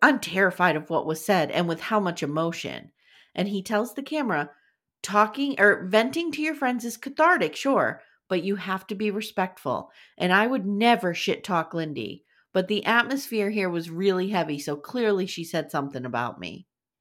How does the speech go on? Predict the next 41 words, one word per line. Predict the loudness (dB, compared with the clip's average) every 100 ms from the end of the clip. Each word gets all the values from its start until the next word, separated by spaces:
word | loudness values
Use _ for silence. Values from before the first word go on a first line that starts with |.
| _ _ _ _ _ _
Miguel | 0 2 2 0
tells | -2 -2 0
her, | -2 -2 6
"I | 6
don't | 6 2
appreciate | 0 -2 -4 2 2 2
being | -2 -4 -2
made | -4 -4
the | -2
villain." | -2 0 -2
And | -4 -6
she's | -8 -2
like, | 2 2 2 4
"Are | 6
you | 4 -4 -14 _
fucking | -4 -2 -2 -2
serious? | 0 2 2 2 2 0 -4 -14 _ _ _ _
Every | 4 4 4
single | 0 -2 -2
time | 0 0 2
we | 0
sat | 2 4 4
with | 2 -2
one | -2
of | 2
those | 2 4 2
experts, | 2 0 0 0 -2 -8
which | -10 -8
was, | -4
like, | -4 -2
twice, | 2 2 0 -8 _ _ _ _ _
it's | 2 2 4
been | 2 2
my | 2 2 2
temper, | 0 0 2 0 0
my | 2 2 2 0
tone, | 0 0 0 0
my | 2 2 2 4
outburst, | 4 4 2 0 0 -2 -2
my | 2 2 2
unraveling." | 0 0 0 0 0 -4 -6 -8